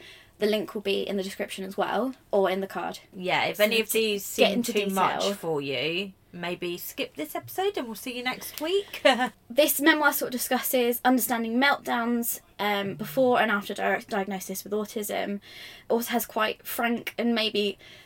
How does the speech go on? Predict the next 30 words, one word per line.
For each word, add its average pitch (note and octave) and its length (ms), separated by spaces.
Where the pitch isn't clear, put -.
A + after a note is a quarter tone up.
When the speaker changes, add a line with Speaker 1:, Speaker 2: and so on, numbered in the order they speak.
Speaker 1:
slightly B3 440
flippant D4 640
tone F4 500
to - 160
some D4+ 280
people, E4 500
or A#3+ 340
quite F#3+ 380
Speaker 2:
Mm. E3 840
Speaker 1:
not C4+ 160
flippant, - 440
casual A#3+ 520
tone A3 320
in A#3 100
discussion G#3 480
about F#3+ 320
things G#3 240
like - 120
self-harm G3+ 560
and F#3 200
suicide, G3 560
because G3 180
this G#3 160
is G3+ 180
written G#3 280
by - 140
a F#3+ 60
comedian, G3+ 600
Fern F#3 260
Brady. F3 460